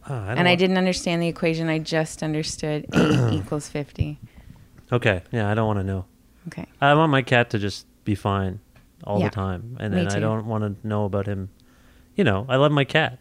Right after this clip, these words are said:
Speaker 2: Yeah.
Speaker 1: Yeah. So, uh, Katie, what, uh, what can we talk about? We have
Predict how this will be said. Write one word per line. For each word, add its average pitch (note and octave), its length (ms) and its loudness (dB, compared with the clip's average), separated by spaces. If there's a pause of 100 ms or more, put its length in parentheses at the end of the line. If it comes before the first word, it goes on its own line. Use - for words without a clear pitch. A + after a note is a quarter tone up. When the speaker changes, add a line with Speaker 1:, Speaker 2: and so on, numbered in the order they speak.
Speaker 2:
Yeah. G#3 240 -2 (200)
Speaker 1:
Yeah. A2 180 -4 (720)
So, C#3 280 6
uh, B2+ 260 6
Katie, C#3 340 4
what, C3 320 2
uh, A#2 280 6 (420)
what B2+ 180 -2
can B2+ 120 -2
we A2+ 80 4
talk A2 260 2
about? G2 180 2
We G#2 120 2
have A2 200 2